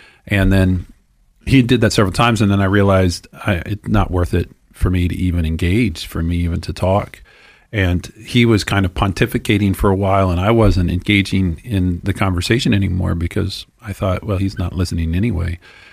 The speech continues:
And he got to the point where he said, "Wait, are you still there?" And I said, "I am." He said, "Well, you're not saying anything." I said,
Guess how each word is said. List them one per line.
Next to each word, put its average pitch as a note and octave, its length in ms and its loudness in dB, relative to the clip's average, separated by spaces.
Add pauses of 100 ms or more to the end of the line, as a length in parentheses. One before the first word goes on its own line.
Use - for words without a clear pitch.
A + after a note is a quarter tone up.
(160)
And G#2+ 120 2
he G2 60 2
got G2+ 220 2
to - 60 -2
the F#2+ 80 0
point G#2 220 0
where G2 100 2
he F#2+ 60 4
said, F#2 500 0
"Wait, G2 160 0 (120)
are A2+ 100 0
you A2 80 2
still - 260 0
there?" A2 300 2 (760)
And G2+ 180 0
I F#2+ 80 2
said, F#2+ 580 -2
"I G2+ 160 0
am." A#2+ 440 2 (460)
He G#2 100 2
said, G#2+ 160 0
"Well, A2 140 6
you're A2 120 6
not A2 160 2
saying C3 200 4
anything." F2+ 400 -2 (280)
I G2 120 -2
said, - 220 -6